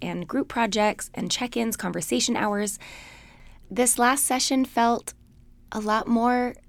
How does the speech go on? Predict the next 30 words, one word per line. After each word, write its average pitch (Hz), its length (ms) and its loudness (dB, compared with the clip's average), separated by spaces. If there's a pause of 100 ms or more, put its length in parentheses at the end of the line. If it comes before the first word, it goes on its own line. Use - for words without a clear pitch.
(120)
effortless 180 920 -6
than 190 240 0
the 190 140 0
others. 165 500 -2 (440)
There's 220 180 4
a 247 60 8
combination 226 560 4
of 190 100 4
factors, 202 480 4
and 190 180 2
a - 60 -2
couple 208 260 4
of 202 100 4
them 185 300 6
are 170 320 6 (160)
easy 285 300 8
to - 100 2
repeat 262 420 6
and 214 160 2
some 202 220 4
of 196 120 0
them 185 200 6
aren't, 180 400 2
so 190 320 6
I'll 208 80 8
get - 180 6
into 277 220 10
that 196 220 10
really 185 180 6
quick. 185 320 4